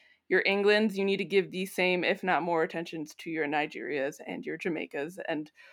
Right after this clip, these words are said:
a whole bunch of other countries who do not receive ne-, like, not the same amount of support from their federations at all. Like, players are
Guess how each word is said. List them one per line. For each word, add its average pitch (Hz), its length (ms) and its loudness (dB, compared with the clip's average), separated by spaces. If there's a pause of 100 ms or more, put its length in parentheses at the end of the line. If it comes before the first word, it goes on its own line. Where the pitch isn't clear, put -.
(200)
a 196 60 0
whole 196 140 6
bunch 196 200 2
of 202 140 -8
other 185 160 4
countries 190 400 -2
who 190 140 -10
do 185 120 -4
not 180 340 2
receive 175 440 -4 (300)
ne-, 190 280 0
like, 180 280 4 (480)
not 185 240 4
the 160 80 0
same 190 300 2
amount 175 460 2
of 180 120 -2
support 185 440 0
from 175 160 -2
their 175 120 -2
federations 220 1040 2 (420)
at 180 160 8
all. 139 240 4
Like, 143 300 4 (440)
players 214 300 8
are 185 200 2